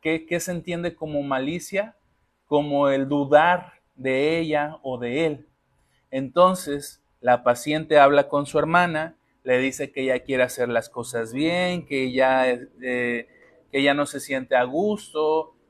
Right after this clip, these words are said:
que ya no, ya no le haya sentido a seguir internada,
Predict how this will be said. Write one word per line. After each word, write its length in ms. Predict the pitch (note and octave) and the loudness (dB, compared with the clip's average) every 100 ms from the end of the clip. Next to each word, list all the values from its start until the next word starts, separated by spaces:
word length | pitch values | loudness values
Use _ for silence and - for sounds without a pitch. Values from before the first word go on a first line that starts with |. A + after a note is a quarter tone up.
| _ | _
que 1300 | C#3 C3+ C3+ C3+ C3 C3 C3 B2+ C3 B2+ B2+ B2 B2+ _ C3 | -4 0 0 0 0 0 -2 -4 -4 -4 -6 -8 -12 _ -8
ya 160 | C3+ C#3+ | 0 2
no, 200 | D3+ - - | 0 -8 -14
ya 240 | C3 C#3 | -2 -2
no 120 | D3 | 0
le 120 | D3 C#3 | 2 2
haya 300 | C#3+ D3 C#3 | 4 0 -2
sentido 480 | C#3 C3 C#3+ D3 | -8 -10 -4 0
a 40 | C#3+ | 0
seguir 320 | - B2+ C3 | -2 -8 -6
internada, 960 | C3 B2+ B2 C3+ E3 F3+ E3 E3 E3 | -6 -4 -4 0 2 2 4 0 -2